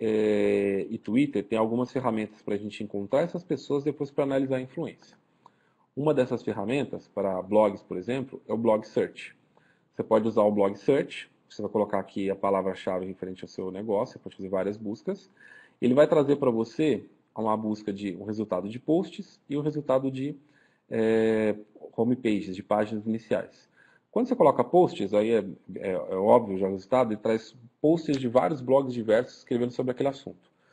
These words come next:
Quando você se-, seleciona homepages, ele vai trazer, é, po-, é, blogs especializados naquele assunto, blogs onde a maior parte do,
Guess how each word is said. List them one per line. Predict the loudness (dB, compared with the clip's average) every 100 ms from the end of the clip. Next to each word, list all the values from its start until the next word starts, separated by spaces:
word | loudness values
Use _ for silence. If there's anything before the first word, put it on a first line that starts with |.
| _ _
Quando | -8
você | -6 -10
se-, | -6 -6 -8
seleciona | 0 0 0 -2 0
homepages, | 0 -2 -2 0 0 -6 _ _
ele | -8 0
vai | 0
trazer, | 2 0 0 -2 -2 -8 _ _ _ _ _
é, | -20 _ _
po-, | 2 2 2
é, | 2 4
blogs | 6 6 4 -10 -16
especializados | -6 -4 0 0 0 0 0 0
naquele | -4 -2 -4
assunto, | -4 -12 -12
blogs | 0 2 2 0
onde | 0 -2 0
a | 0
maior | 4 2
parte | 2 0 0 -4 -6
do, | -6